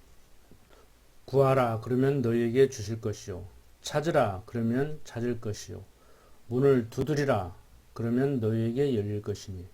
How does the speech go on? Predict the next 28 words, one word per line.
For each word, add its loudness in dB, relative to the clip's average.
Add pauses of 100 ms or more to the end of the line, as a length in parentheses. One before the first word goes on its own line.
(580)
구하는 2
이마다 4
얻을 0
것이요. -6 (340)
찾는 -4
이가 0
찾을 -4
것이요. -8 (720)
두드리는 -2
이에게 0
열릴 -2
것이니라. -10 (680)
너희 4
중에 -2
누가 2
아들이 -2
떡을 0
달라 4
하면 0
돌을 -4
주며 -10 (640)
생선을 0
달라 2
하면 -2
뱀을 0
줄 -4
사람이 -2
있겠느냐? -10